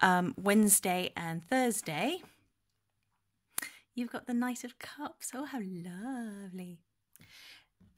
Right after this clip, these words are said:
So the Knight of Cups is very dreamy, <laughs> and it feels like you're gonna be ve-, very inspired by your dreams. So whatever project it is you started this week, it feels like, um, you know, you've got to pay attention to your dreams.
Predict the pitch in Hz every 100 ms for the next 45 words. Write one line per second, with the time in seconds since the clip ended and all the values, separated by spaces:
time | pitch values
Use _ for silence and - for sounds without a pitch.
0 | _ - 294 285 285 302 320 - - 208
1 | 202 196 208 196 175 170 165 175 170 151
2 | 156 151 139 - - 170 - - - -
3 | 220 247 247 240 208 220 208 202 208 185
4 | 190 202 185 185 180 175 - - 180 175
5 | 180 175 170 165 - 170 165 170 185 -
6 | - - - 208 208 202 196 - 208 196
7 | - 190 180 - - 185 175 - - 190
8 | - 202 208 - - - 185 - 165 -
9 | - - - - - - 190 175 170 165
10 | - 180 165 165 - - - 175 - 175
11 | - 170 - 180 - 180 180 175 175 175
12 | 175